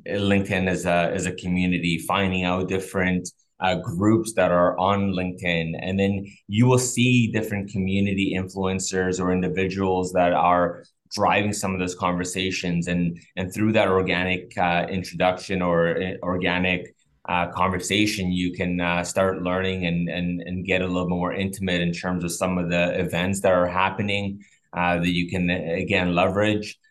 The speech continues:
uh, be curious, uh, learn, uh, and then, uh, offer, uh, offer your services. And when, when I'm talking about services, it's just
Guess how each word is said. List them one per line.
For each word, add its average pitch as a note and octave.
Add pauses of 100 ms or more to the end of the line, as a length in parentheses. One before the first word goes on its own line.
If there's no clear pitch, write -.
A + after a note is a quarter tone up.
(140)
uh, E2+
be F2
curious, G2
uh, E2+
learn, F#2 (280)
uh, E2+
and F#2
then, F#2+
uh, F#2+
offer, G#2
uh, F#2
offer B2
your G#2
services. F2
And F2+
when, F#2+
when G2+
I'm G2
talking A2
about F#2+
services, A#2
it's F2
just G#2+